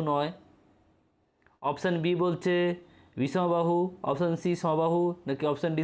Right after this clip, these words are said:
সমকোণী। চার, পাঁচেরটা বলছে একটি ত্রিভুজের দুটি বাহুর দৈর্ঘ্য আঠেরো সেমি এবং চোদ্দো সেমি হলে ত্রিভুজটির তৃতীয় বাহুর দৈর্ঘ্য হতে পারে, অপশান এ চার সেমি, অপশান বি তিন সেমি, অপশান সি পাঁচ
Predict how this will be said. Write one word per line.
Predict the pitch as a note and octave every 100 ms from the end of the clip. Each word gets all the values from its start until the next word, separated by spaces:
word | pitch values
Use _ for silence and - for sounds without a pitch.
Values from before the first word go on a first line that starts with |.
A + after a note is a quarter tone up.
| D#3
সমকোণী। | D3+ D3+ E3 D#3 A#2+ - - - - _ _ _ - - - -
চার, | E3+ E3+
পাঁচেরটা | E3 E3 E3 F3+
বলছে | F3 - F#3
একটি | E3+ F3
ত্রিভুজের | F3 E3+ D#3+ E3
দুটি | E3 E3
বাহুর | D#3 E3 D#3+
দৈর্ঘ্য | E3 D#3+ E3
আঠেরো | D#3+ E3+ E3
সেমি | E3+ F3 F3 F3 - _ - _
এবং | C#3 D3 C#3
চোদ্দো | D#3 E3
সেমি | F3 F3
হলে | F3+ F3 B2+ - - - -
ত্রিভুজটির | D#3+ E3+ F3 F3 F3+
তৃতীয় | E3+ E3+
বাহুর | E3+ E3
দৈর্ঘ্য | E3+ E3 E3+ E3+ E3 - - _
হতে | - C#3+ D#3
পারে, | D#3 D3+ D3 A2+ - - - _ _ _ _
অপশান | - D3+ F3+ E3 D3+
এ | D3+ C#3+
চার | B2+ C3 -
সেমি, | F3 F3 F3 F3 - - -
অপশান | C#3+ - E3+ E3
বি | D3+ C#3+
তিন | E3+ F3+ F#3
সেমি, | F3 F3 F3 F3 - - C#3
অপশান | C#3 E3 D#3+
সি | D3+ C#3
পাঁচ | D3+